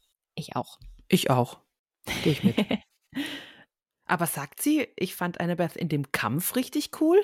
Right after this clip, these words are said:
Speaker 1: Oh, in dem
Speaker 2: In dem
Speaker 1: Kapitel.
Speaker 2: Kapitel.
Speaker 1: Oh Gott, es tut mir leid, ich sollte meine Brille aufziehen, wenn ich die Fragen vorlese.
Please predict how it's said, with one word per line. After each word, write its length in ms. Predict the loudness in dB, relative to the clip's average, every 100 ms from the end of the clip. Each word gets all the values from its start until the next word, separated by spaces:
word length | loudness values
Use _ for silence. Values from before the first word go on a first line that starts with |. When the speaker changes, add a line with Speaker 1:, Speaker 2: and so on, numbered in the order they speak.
| 4 _ _ _ _
Speaker 1:
Oh, 80 | -4
in 120 | -2
dem 100 | -4 -6 -10 -8
Speaker 2:
In 200 | 0 4
dem 120 | 6
Speaker 1:
Kapitel. 0 |
Speaker 2:
Kapitel. 540 | 4 2 4 6 6 4
Speaker 1:
Oh 20 |
Gott, 180 | 4 0
es 100 | 0
tut 140 | -8 -2
mir 80 |
leid, 80 | -2
ich 60 | -4
sollte 140 | -8 -8
meine 100 | -10
Brille 460 | -8 -2 0 2
aufziehen, 400 | 0 -4 -8 -8
wenn 100 | -6
ich 80 | -6
die 100 | -10
Fragen 500 | -10 -2 0 2 0
vorlese. 800 | -4 -4 -2 -2 -4 -4 -6 -8